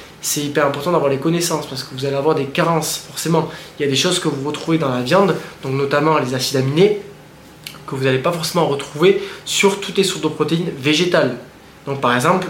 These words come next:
ben, un truc tout con que, que beaucoup de personnes oublient, c'est que vu qu'il manque des acides aminés sur certaines protéines végétales,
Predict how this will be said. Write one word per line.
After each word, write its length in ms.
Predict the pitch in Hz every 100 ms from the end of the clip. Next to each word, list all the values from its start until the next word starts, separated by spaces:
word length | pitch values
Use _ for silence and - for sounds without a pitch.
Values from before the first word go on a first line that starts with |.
| -
ben, 120 | 120 107 90 - - -
un 100 | 147
truc 220 | - -
tout 120 | 160
con 320 | 160 208 233 - - - -
que, 120 | 143 131 127 127
que 100 | -
beaucoup 340 | 131 139 143 160
de 60 |
personnes 320 | 160 151 - 156
oublient, 300 | 151 190 233 - - -
c'est 140 | -
que 140 | 143 156
vu 380 | 151 202 240 180
qu'il 140 | 170
manque 180 | 180 170
des 120 | 156
acides 220 | 156 -
aminés 280 | 156 156 165
sur 180 | 165 143
certaines 300 | - - 147
protéines 300 | 139 151 135
végétales, 440 | 127 123 185 208